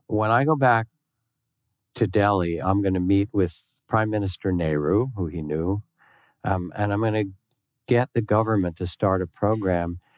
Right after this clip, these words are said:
to give parcels of land to the landless of you so you can grow your own food." And everyone became very happy. And he was delighted and so forth.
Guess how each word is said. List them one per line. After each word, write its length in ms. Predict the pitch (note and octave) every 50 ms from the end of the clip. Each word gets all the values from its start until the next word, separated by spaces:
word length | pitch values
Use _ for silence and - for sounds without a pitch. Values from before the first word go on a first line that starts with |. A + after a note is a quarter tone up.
| _ _ _ _ -
to 140 | - G#2
give 800 | F#2 F#2 G#2+ A2 A#2 B2+ C3+ C#3 C#3+ C#3+ C3 - - - _ _ _ _ _ - A2+ G#2+ - -
parcels 500 | - A#2+ B2 A#2+ A2 - B2 G#2+ F#2+ -
of 140 | G#2 F#2+
land 420 | F#2+ F#2 F#2 F#2 F#2 F#2 F#2 F2+ -
to 120 | - G2+ F2
the 140 | F2+ F#2
landless 600 | F2 F2 E2+ E2 E2+ F2 F2+ D#2+ D#2 D#2 - -
of 140 | E2+ E2 D#2+
you 140 | E2 E2 E2
so 160 | E2+ - F2+
you 180 | F2 F2 E2+ E2
can 180 | - - F2
grow 220 | E2 E2 E2 E2 E2
your 260 | E2 D#2+ D#2+ D#2 -
own 180 | E2+ E2 D#2 D2+
food." 480 | - - - E2+ C#2+ C2+ - - - - - - - - - - - _ _ _ _ _ _ - - - - _ _ _ _ _ -
And 180 | - B2+ B2+
everyone 440 | B2+ C3 C3 C#3 C#3 C3 C3 B2+ C3
became 360 | B2 A#2+ A2+ - B2+ A2+ G#2+
very 240 | G2 G2 F#2+ G2+ G#2
happy. 560 | F#2+ F2+ D2+ C2+ C#2 - - D#2+ C#2 - - _ _ _ _ _ _ - - - _ _ _ _ - - - - - - _ _ -
And 560 | - F#2+ F#2+ F#2 F#2 F#2 F2+ F2+ F2+ F2+ D#2+ - - - - -
he 180 | - - G#2+ G#2
was 220 | G#2+ G#2 G2 F#2
delighted 580 | - G#2+ G2 F#2 F2 E2+ F2 F2 F2 F2+ F2+ F2
and 160 | F2 F2 E2+
so 220 | - - F2 E2 E2
forth. 440 | - - F2 E2+ F2 F#2 - _